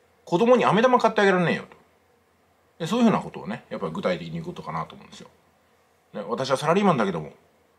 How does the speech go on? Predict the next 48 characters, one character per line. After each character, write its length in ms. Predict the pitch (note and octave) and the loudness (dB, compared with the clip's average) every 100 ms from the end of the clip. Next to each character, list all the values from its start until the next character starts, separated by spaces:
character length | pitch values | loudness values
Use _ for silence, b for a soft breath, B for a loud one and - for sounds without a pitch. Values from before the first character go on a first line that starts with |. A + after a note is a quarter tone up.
| - | -8
も 80 | B2 | -6
う 40 | |
十 180 | G#2+ F#3 | -2 2
年 160 | D#4+ B3 | 2 4
間 120 | A#2 | 2
ス 140 | - | 0
ー 60 | A3 | -2
ツ 80 | - | -4
買 100 | C3+ | -4
っ 40 | |
て 60 | G3 | 0
な 120 | G3 | 0
い 80 | G2 | 0
よ。 80 | - _ _ _ _ _ _ _ _ _ | -10 _ _ _ _ _ _ _ _ _
ど 260 | - D3+ A#3 | -4 2 4
ん 100 | F#4+ | 4
な 100 | - | 4
サ 100 | E4 | 4
ラ 100 | D#4+ | 4
リ 100 | B3 | 4
ー 40 | |
マ 80 | C#3 | 0
ン 60 | D#3+ | -2
や、 100 | - | -6
こ 120 | E2+ | -8
れ 60 | |
は。 140 | D#2 - - _ _ _ | -10 -14 -20 _ _ _
ね。 240 | D3+ F#3+ - _ _ _ _ _ _ _ _ _ _ _ _ _ _ | -6 -6 -6 _ _ _ _ _ _ _ _ _ _ _ _ _ _
こ 140 | - A3 | -2 2
ん 40 | |
な 80 | B3+ | 4
ふ 60 | B3+ | 4
う 40 | |
に、 320 | A3 C3 - - _ _ _ _ _ - | 4 2 -4 -14 _ _ _ _ _ -8
私 260 | B2+ G3+ | -2 0
た 80 | D#3 | -2
ち 80 | A2+ | -4
国 200 | A2+ B2 | -8 -4
民 120 | D#3 | 0
か 80 | D#3+ | 4
ら 240 | E3+ - - _ | 4 2 -4 _
税 200 | - A#2+ | -4 -4
金 140 | B2+ D#3 | -2 -6
吸 180 | - D#3+ | 0 2
い 40 | |
上 60 | D#3 | 2
げ 80 | A#2 | 0
て、 220 | - | -6